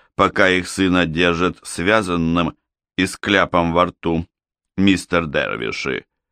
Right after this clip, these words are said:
Ледяным тоном возразил Уайлд. "А если б ваш сын был на его месте?"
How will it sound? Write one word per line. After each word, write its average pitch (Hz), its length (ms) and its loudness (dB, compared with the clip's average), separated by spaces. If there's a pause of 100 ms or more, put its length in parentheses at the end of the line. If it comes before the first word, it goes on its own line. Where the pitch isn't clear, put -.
(460)
Ледяным 117 460 0
тоном 117 360 0
возразил 92 800 0
Уайлд. 50 880 -4 (640)
"А 131 160 0
если 151 440 -2
б 127 140 -4 (100)
ваш 120 340 0
сын 117 400 0
был 104 260 2
на 90 160 2
его 82 280 2
месте?" 80 560 -4